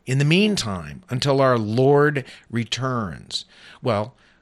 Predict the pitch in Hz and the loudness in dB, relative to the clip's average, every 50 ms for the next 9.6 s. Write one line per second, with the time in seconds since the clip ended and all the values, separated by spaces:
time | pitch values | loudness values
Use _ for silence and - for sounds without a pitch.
0 | _ _ - 120 123 120 117 123 139 160 165 - - 120 110 120 117 110 104 101 | _ _ -6 -4 -2 -2 0 2 2 2 2 0 -2 -2 -2 0 0 2 2 0
1 | 98 101 110 - - - 110 107 104 98 98 98 98 110 127 135 143 151 160 147 | -2 -4 -6 -10 -8 -6 -6 -4 -2 -2 -2 -2 0 2 4 4 4 4 2 0
2 | 135 113 113 113 107 107 98 117 139 147 151 - - 127 117 - 120 113 110 104 | -4 -6 -6 -4 -4 -4 -2 0 0 0 0 0 -2 -2 -4 -2 0 0 0 0
3 | 104 101 113 127 139 139 139 139 127 107 98 110 110 107 117 139 131 - 139 135 | 0 0 0 2 2 2 2 2 0 -2 -4 -4 -4 0 0 0 0 2 0 0
4 | 123 107 95 110 110 117 127 135 147 160 143 - - 92 101 107 101 95 95 92 | -2 -2 -2 -2 0 2 2 2 2 2 0 -2 -4 -4 -4 -2 -2 -2 -4 -4
5 | 92 95 92 92 95 92 117 110 117 113 98 - - - 160 151 143 123 107 90 | -4 -4 -4 -4 -6 -6 -4 -4 -2 -4 -4 -6 -6 -2 0 0 0 0 -2 -4
6 | 80 73 - - - 110 - 131 120 123 120 123 - 123 135 139 135 - - 131 | -6 -8 -8 -8 -8 -6 -6 -4 -2 0 0 0 0 0 0 0 0 -2 -2 0
7 | 135 127 127 117 113 117 131 135 143 139 139 139 143 143 123 104 104 104 101 - | 0 2 0 0 0 -2 -2 -2 -2 -2 -2 -2 -2 -2 -2 -2 -2 -2 -4 -6
8 | - - 110 107 117 123 120 120 - - - - 110 110 104 - - 104 95 - | -8 -6 -2 0 2 2 0 0 -4 -4 -4 -2 -4 -4 -4 -4 -6 -4 -6 -6
9 | - 101 98 117 135 156 165 160 131 98 78 | -8 -8 -10 -6 -4 -2 0 0 0 -2 -4